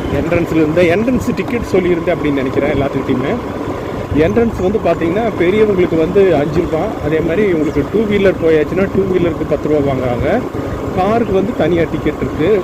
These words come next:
காருக்கு வந்து பாத்தீங்கன்னா, ஃபிஃப்டி ருப்பீஸ் அப்படின்னு வாங்குறாங்க. ரெண்டு பக்கம் என்ட்ரன்ஸ் டிக்கெட் இருக்கு. நீங்க வந்து டேம்குள்ள வழியா வந்துட்டீங்கன்னா, உங்களுக்கு டேம்ல வந்து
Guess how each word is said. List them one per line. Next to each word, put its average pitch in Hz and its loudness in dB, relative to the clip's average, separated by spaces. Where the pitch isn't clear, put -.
காருக்கு 160 0
வந்து 156 0
பாத்தீங்கன்னா, 151 0
ஃபிஃப்டி 175 -2
ருப்பீஸ் 165 0
அப்படின்னு 139 2
வாங்குறாங்க. 123 0
ரெண்டு 220 4
பக்கம் 240 2
என்ட்ரன்ஸ் 180 0
டிக்கெட் - -4
இருக்கு. 170 0
நீங்க 160 4
வந்து 190 2
டேம்குள்ள 202 2
வழியா 202 4
வந்துட்டீங்கன்னா, 185 0
உங்களுக்கு 185 0
டேம்ல 190 2
வந்து 160 4